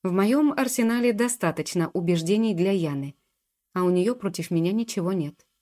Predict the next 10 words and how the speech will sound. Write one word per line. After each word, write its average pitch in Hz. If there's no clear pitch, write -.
Я 180
вижу 170
ее 170
издалека. 165
Яна 185
одета 180
в 170
светло-бежевый 175
брючный 185
костюм, 151